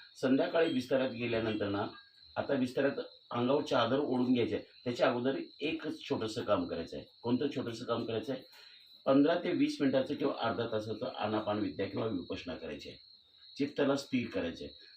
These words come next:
चित्ताला स्थिर केल्यानंतर ना, स्वतःचं नाव घेऊन हाक मारायची आहे. आता उदाहरणार्थ मी अकरा महिने तेच करतोय,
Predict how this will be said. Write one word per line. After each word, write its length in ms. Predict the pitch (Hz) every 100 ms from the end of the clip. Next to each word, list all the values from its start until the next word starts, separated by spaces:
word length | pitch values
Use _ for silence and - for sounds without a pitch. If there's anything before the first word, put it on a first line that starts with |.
| -
चित्ताला 380 | 147 - 180 -
स्थिर 280 | - 175
केल्यानंतर 480 | - 147 143 139 131
ना, 120 | 127 143 - -
स्वतःचं 520 | - 156 - - 185
नाव 220 | 180 160
घेऊन 160 | 147 147
हाक 260 | 127 123
मारायची 400 | 113 92 90 -
आहे. 80 | 85 - - _ -
आता 160 | - 131
उदाहरणार्थ 460 | 127 123 127 120
मी 120 | 127 127
अकरा 220 | 120 120
महिने 180 | 120 120
तेच 220 | 131 -
करतोय, 320 | 104 -